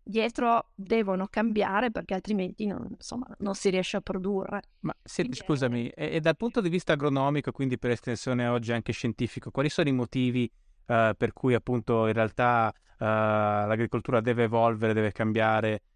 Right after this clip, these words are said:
Speaker 2: eh, e non si può produrre sempre lo stesso, lo stesso cibo, diciamo?
Speaker 1: Perché l'agricoltura è il naturale <laughs> e quindi è una, è una guerra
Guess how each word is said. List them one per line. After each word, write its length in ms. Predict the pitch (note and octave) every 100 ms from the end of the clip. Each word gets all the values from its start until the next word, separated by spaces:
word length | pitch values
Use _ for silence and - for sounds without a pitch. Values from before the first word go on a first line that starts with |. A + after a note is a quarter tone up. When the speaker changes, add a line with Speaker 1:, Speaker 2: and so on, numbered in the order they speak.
| _
Speaker 2:
eh, 1000 | - A2 G#2 G#2+ G#2 A#2 G#2+ G#2 G2+ G2+ G#2
e 40 |
non 140 | A2 A2+
si 160 | -
può 120 | A2+
produrre 320 | G2+ A2 A2 A2
sempre 420 | - A2 G2+ G#2
lo 100 | G#2
stesso, 520 | - G#2 - A2 G#2
lo 100 | G2+
stesso 680 | - G#2 - G#2+ G#2 G2+ G2
cibo, 340 | - G#2+ G2
diciamo? 400 | G2+ G2+ A2 A2 - _ -
Speaker 1:
Perché 360 | A3 G#3+ A#3
l'agricoltura 840 | A#3 A3 A3+ A#3 A#3 - C4+ B3 F#3
è 260 | G3+ G3+ -
il 120 | G3
naturale 840 | G3 G#3 G#3+ G3+ - - G3+ C4 C#4+ G#3+
<laughs> 100 | -
e 120 | B3
quindi 380 | G#3+ - A3+ B3 - _ _ _ -
è 140 | A3
una, 400 | A3 G#3+ G3+ G3+
è 100 | A3
una 180 | A#3 G3+
guerra 640 | G3 A3 G3 F#3 G3 G3